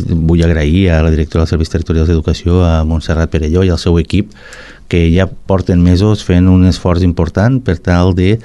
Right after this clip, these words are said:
adaptar l'oferta educativa en formació professional a les Terres de l'Ebre en les necessitats,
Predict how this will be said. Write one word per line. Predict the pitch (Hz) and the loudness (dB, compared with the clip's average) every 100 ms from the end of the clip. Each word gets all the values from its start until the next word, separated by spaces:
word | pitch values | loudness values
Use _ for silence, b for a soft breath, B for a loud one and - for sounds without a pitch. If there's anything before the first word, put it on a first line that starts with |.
| B B B B | B B B B
adaptar | 92 90 - 101 104 | 0 0 0 0 0
l'oferta | 87 101 95 - | 0 0 -2 0
educativa | 95 87 87 95 95 | -2 0 -2 0 -2
en | |
formació | 90 87 85 - | -2 -2 -2 -2
professional | 95 87 87 90 92 85 | -2 -2 0 0 2 2
a | |
les | 80 - | 0 -2
Terres | 85 85 | -2 -2
de | 80 | 0
l'Ebre | 85 90 117 113 | 0 0 -2 -2
en | 95 | 0
les | 87 | 0
necessitats, | 90 80 78 90 87 | 0 -2 -2 -2 -4